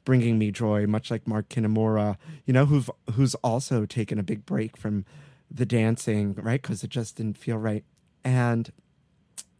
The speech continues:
it's like, how do we, how do we allow ourselves to process and navigate everything that's happening,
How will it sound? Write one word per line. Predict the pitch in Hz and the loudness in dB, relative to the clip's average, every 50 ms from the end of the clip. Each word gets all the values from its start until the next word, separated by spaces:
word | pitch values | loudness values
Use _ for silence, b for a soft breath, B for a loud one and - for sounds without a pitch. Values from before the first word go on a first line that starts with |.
| b b b b b b b b b b b b b _ - | b b b b b b b b b b b b b _ -8
it's | 170 - - 190 | -6 -4 0 2
like, | 175 151 - - - _ _ _ - | 2 2 2 0 -6 _ _ _ -6
how | 151 143 160 190 190 208 233 | -4 0 2 4 4 4 2
do | 226 - 202 180 | 2 2 0 2
we, | 143 139 131 117 113 110 110 110 117 131 123 B B B B B _ _ _ _ _ _ _ _ _ _ _ _ _ _ _ _ _ _ _ _ _ _ _ _ _ _ _ _ _ _ _ | 2 2 2 2 2 0 0 -2 -2 -2 -4 B B B B B _ _ _ _ _ _ _ _ _ _ _ _ _ _ _ _ _ _ _ _ _ _ _ _ _ _ _ _ _ _ _
how | - - 202 208 220 | -4 0 0 2 2
do | 247 233 | 2 2
we | 208 175 156 156 - - | 2 4 4 4 2 2
allow | 123 113 117 120 117 113 117 117 | 0 0 2 4 4 4 4 4
ourselves | 117 117 113 - - 113 104 101 98 104 101 - - - - - - - | 2 0 -2 -2 -4 -4 -2 -2 -4 -4 -6 -10 -12 -16 -18 -20 -18 -18
to | - - | -18 -18
process | - - - - 120 120 123 127 - - 123 117 117 - - - - - | -20 -20 -12 -6 -4 -4 -4 -4 -4 -4 -4 -2 -2 -4 -8 -12 -10 -8
and | 110 104 101 104 104 | -6 -4 -2 -2 -2
navigate | 101 101 104 98 113 98 - - - 180 156 - - - - b b b b b b b b b b b b _ _ _ _ | -2 -2 -2 -4 -4 -6 -6 -6 -6 -6 -8 -10 -14 -20 -20 b b b b b b b b b b b b _ _ _ _
everything | 123 123 107 120 127 117 - 120 113 107 | 0 2 2 2 0 -2 -2 -2 -2 0
that's | 104 107 - - | 0 -2 -4 -4
happening, | - 107 104 - - - 190 180 - - - - | -6 -6 -6 -6 -6 -6 -6 -6 -6 -8 -10 -10